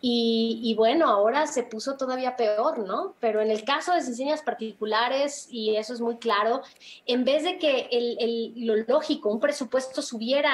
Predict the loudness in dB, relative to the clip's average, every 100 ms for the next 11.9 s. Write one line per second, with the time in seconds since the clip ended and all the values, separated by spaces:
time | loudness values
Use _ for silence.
0 | 2 -2 2 2 2 -2 -2 0 0 0
1 | -2 -2 -2 -2 -2 -2 -2 -2 -2 -4
2 | -4 -4 0 2 2 0 0 -2 -2 -2
3 | 2 2 2 0 2 0 0 -2 -2 -2
4 | 0 -2 -2 -6 -6 -6 0 0 0 -4
5 | -4 -2 -4 -4 -4 -6 -6 -16 -20 -20
6 | -2 2 2 2 0 0 0 4 4 2
7 | 0 0 0 0 2 2 0 -2 -2 0
8 | 0 -4 2 2 4 0 0 0 0 0
9 | 0 2 2 -2 -4 -4 -4 0 2 2
10 | 0 -2 -2 -4 -6 -6 -4 -2 2 2
11 | 2 2 0 -2 -4 0 0 2 0